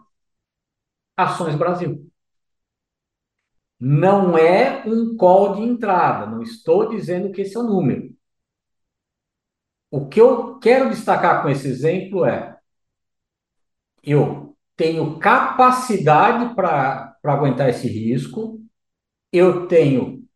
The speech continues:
tolerância a uma volatilidade desse tamanho, eu selecionei instrumentos que eu acredito como empresas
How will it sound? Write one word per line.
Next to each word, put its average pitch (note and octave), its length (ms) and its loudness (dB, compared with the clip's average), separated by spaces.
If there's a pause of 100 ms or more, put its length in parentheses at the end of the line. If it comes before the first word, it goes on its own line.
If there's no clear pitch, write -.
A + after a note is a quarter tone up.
(120)
tolerância A3+ 1120 4
a F#3 120 -2
uma F#3 180 -2
volatilidade C#3+ 720 -4
desse B2+ 240 -8
tamanho, A2 760 -6 (1400)
eu D#3+ 580 2 (440)
selecionei B3 1400 0
instrumentos F#3 1500 -2
que G#3 140 -8
eu G#3 240 2
acredito D3 680 -2 (720)
como F3 400 0
empresas G3 960 0